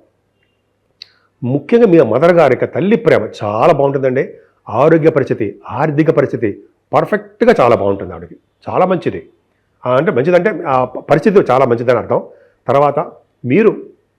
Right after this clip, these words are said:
సంగీతంలో బాగా సాధన చేస్తారు. ఫోర్త్ భావం సంగీతము, ఆభరణ యోగాలు చెప్తుంటాం కదా, సంగీతంలో పర్ఫెక్ట్గా బాగుంటారు. ఆభరణ యోగం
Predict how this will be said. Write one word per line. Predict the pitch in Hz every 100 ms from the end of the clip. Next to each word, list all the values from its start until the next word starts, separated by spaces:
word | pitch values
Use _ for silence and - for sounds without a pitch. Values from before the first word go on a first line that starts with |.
| _ _
సంగీతంలో | - 110 131 175 175 165 143
బాగా | 101 101 139
సాధన | 156 107 117 143
చేస్తారు. | 131 107 104 - _ _ _
ఫోర్త్ | - 143 151 156
భావం | 143 147 160 -
సంగీతము, | 127 139 147 147 196 - _ _ -
ఆభరణ | 80 135 156 160
యోగాలు | 151 147 147 151
చెప్తుంటాం | 139 156 151 139
కదా, | 123 139 117 - _ _
సంగీతంలో | - 131 160 185 175 170 202
పర్ఫెక్ట్గా | 208 - 147 160 - 202 - 214
బాగుంటారు. | 160 123 110 101 - _ _ -
ఆభరణ | 139 156 175
యోగం | 160 135 113 90